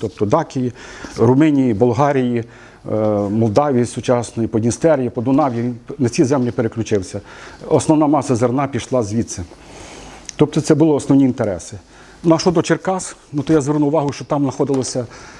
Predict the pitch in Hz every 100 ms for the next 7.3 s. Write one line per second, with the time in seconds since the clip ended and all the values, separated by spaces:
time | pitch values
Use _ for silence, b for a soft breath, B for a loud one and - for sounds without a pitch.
0 | B - - 113 113 113 110 107 98 90
1 | B B 135 131 135 127 - 135 135 135
2 | 104 - - 107 120 190 185 160 - -
3 | B B B B - 113 104 101 101 95
4 | 95 - - 127 127 120 - 127 143 135
5 | 127 123 117 131 160 - 180 - _ _
6 | - - 120 90 - 113 127 120 104 120
7 | 127 113